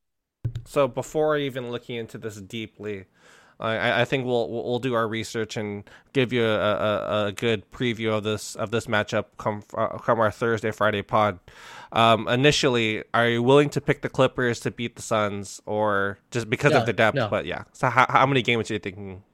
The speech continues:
Speaker 1: thinking initially?
Speaker 2: <laughs> Uh, probably six.
Speaker 1: Six games,
Speaker 2: I'd
Speaker 1: yeah.
Speaker 2: say Suns, Suns at six.
Speaker 1: Oh, boy.
Speaker 2: Maybe five.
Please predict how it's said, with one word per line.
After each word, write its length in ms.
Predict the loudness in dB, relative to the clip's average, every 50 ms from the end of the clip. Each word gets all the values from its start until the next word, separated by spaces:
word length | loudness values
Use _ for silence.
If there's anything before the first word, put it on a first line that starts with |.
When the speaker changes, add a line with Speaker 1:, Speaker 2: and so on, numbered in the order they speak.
| _ -8
Speaker 1:
thinking 300 | -8 -6 -8 -8 -8 -6
initially? 500 | -4 -4 -4 -4 -6 -6 -6 -6 -8 -8 -8 -2 2
Speaker 2:
<laughs> 380 | 2 2 0 -2 -12 -14 -14 -16 _ _ _ _ _ -6 -6 -6 -6 -8 _ _ _ _ _ -6
Uh, 300 | -4 -2 0 2 2 2 2
probably 240 | 2 2 2 2
six. 420 | 0 -2 0 2 2 2 2 0 -4
Speaker 1:
Six 20 |
games, 240 | -6 -6 -6 -2 -2
Speaker 2:
I'd 140 | -2 -2 0
Speaker 1:
yeah. 20 |
Speaker 2:
say 140 | 0 0 0
Suns, 420 | 0 0 -2 -2 -2 -2 -4 -8 -12
Suns 320 | -8 -4 -2 0 0 -2
at 120 | -4 -8 -8
six. 300 | -10 -10 -6 -2 2 6
Speaker 1:
Oh, 240 | 6 8 8 8
boy. 80 | 6 6
Speaker 2:
Maybe 240 | 8 8 10 8 8
five. 220 | 4 2 -2 -4